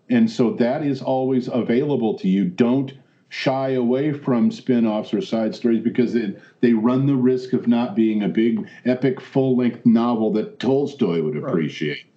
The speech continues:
Speaker 1: It can be
Speaker 2: And
Speaker 1: a short story.
Speaker 2: And, and I did that. I didn't know it was gonna be a spin-off till I spent a day and wrote a short story. I wrote a scene with the new character and how I wanted it, and then I sat down and wrote three paragraphs, just three paragraphs,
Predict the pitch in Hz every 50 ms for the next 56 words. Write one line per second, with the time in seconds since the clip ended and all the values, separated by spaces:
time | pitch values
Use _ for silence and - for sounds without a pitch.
0 | _ - 110 104 - - 131 123 110 117 127 135 135 123 110 - - 127 123 -
1 | _ _ _ _ - 117 101 82 - - - - _ _ _ _ _ _ _ _
2 | - 143 143 143 139 139 135 131 120 107 170 202 208 151 127 117 113 113 113 -
3 | 120 131 143 160 151 127 131 135 135 127 117 117 107 123 117 107 107 110 107 107
4 | - - 151 151 143 120 107 104 101 - - - - 117 107 104 104 101 - -
5 | - 123 123 113 110 110 110 104 101 98 95 104 107 104 95 - - 92 80 73
6 | - - 78 73 69 - - - - - - - - - - - 110 110 117 131
7 | 139 139 131 - - - 147 135 120 110 104 101 101 101 90 - 107 107 110 107
8 | - 120 113 113 110 107 - 113 104 98 95 90 90 - 104 98 98 98 - 98
9 | 92 87 98 98 98 101 101 98 95 92 90 90 87 87 87 87 87 87 - -
10 | 90 87 85 87 87 87 87 85 85 87 - - 107 101 101 - - 98 92 90
11 | 90 87 87 87 90 90 90 90 90 - - - - - - - - - - -
12 | - - - - 127 123 113 113 110 98 92 87 85 90 85 82 85 87 - -
13 | 180 - 180 160 147 127 98 90 85 90 87 87 90 - - -